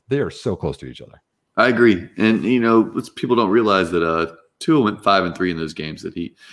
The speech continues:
Speaker 2: not, I'm not counting the game that, uh, Ryan Fitzpatrick came back and bailed him out,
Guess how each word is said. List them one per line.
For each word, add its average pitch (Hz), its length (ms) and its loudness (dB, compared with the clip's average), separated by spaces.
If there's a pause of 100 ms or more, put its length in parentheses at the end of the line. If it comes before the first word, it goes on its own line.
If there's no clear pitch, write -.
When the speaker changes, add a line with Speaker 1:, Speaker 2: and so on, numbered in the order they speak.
(200)
Speaker 2:
not, 101 440 0
I'm 113 160 2
not 123 240 0
counting 156 420 0
the 98 80 -2
game 92 440 -2
that, 87 360 0
uh, 82 340 0
Ryan 92 260 0
Fitzpatrick 87 520 -6
came 87 180 -4
back 82 240 -2
and 85 80 -8
bailed 78 260 -4
him 78 100 -4
out, 73 240 -8